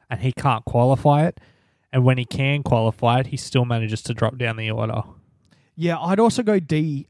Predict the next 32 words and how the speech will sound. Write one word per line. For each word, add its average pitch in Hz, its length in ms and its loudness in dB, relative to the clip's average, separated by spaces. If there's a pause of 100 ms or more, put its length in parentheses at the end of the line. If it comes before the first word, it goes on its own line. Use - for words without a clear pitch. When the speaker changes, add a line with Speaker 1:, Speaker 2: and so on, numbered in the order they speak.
Speaker 2:
as 143 180 0
well. 131 320 -4 (540)
And 185 120 -8
it's 180 180 -8
not, 196 280 4 (540)
it's - 180 -10
not 254 140 -10
a 339 60 -8
brutal 180 420 4
one, 143 220 -4 (180)
but 156 100 -6
it's 156 140 -8
just 175 160 -6
like, 151 220 -8
man, 170 260 -8
you've 175 160 -4
only 220 180 -4
got 220 320 0
one 156 240 2
or 196 80 2
two 208 220 2
things 180 280 -4
to 190 100 -2
fix - 260 -4
up, 160 180 0
and 147 120 -4
you'd 147 100 -4
be 151 80 2
back 156 260 -4
sitting 147 380 -10
C 147 300 -6
B, 120 260 -8